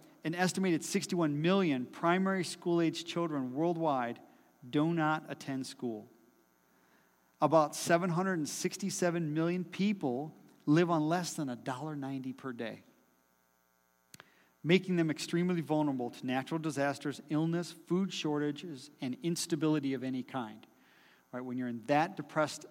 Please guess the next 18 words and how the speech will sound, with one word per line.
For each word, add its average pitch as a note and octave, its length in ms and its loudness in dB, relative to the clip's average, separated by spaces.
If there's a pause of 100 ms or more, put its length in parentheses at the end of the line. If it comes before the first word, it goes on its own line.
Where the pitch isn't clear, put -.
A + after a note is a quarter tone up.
of C3+ 140 -4
a - 20 -6
nation, C#3 420 0
you're A#2+ 140 -4
just D3 460 -4
not D3 240 -4
going C#3 240 -2
to B2+ 100 -8
get C#3+ 240 -2
the C3+ 80 -10
security C#3 680 -4
that A#2+ 260 -8
is A#2+ 100 -12
provided B2 460 -4
here A#2+ 160 -10
where A#2+ 100 -8
we B2+ 160 -4
live. A#2 240 -6